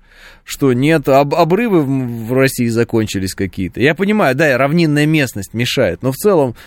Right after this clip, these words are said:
надо постараться, надо как-то эвакуировать до обрыва и оттуда сбросить это все.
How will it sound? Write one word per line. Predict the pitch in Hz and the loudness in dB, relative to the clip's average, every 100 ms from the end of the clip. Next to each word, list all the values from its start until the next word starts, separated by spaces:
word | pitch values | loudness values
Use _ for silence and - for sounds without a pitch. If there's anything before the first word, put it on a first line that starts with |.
| _ | _
надо | 165 190 131 | 0 2 0
постараться, | 120 - 156 196 135 - | -2 0 2 2 0 -6
надо | 113 110 | -8 -6
как-то | 104 95 - - - - _ | -6 -8 -10 -14 -14 -20 _
эвакуировать | - 123 151 208 214 160 127 113 | -2 0 0 0 2 2 2 2
до | 147 | 2
обрыва | 180 247 269 190 | 2 0 0 2
и | |
оттуда | 160 180 - 202 | 2 2 -4 -6
сбросить | 196 185 185 135 - | -4 -2 -2 -2 -4
это | 110 - | -14 -14
все. | - - - | -16 -12 -12